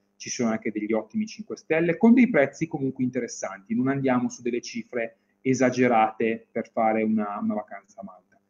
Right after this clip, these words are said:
ma abbiamo delle chicche interessanti, anche ristoranti panoramici sul, sul tetto delle strutture stesse.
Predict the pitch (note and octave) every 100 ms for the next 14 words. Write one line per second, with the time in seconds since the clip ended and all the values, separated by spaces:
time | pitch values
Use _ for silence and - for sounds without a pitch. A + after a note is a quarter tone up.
0 | _ _ _ _ C#3 C#3+ A#3 D#3 B2 C3
1 | D3 C3+ G3+ D#3+ - B2+ C3+ A#2+ A#2 -
2 | F#3+ G3+ C3 A#2+ A2+ A#2 A2 G#2+ A2+ A2
3 | A2 A2+ G#2+ G#2 G2+ G2+ - A2+ A2 G#2
4 | G#2+ G#2+ - G#2+ G#2+ G#2 G2 F#2+ F#2+ -
5 | G#2 G#2+ G#2+ G2+ - _ - C3 - F#3
6 | F3 - F#3 F3+ F3+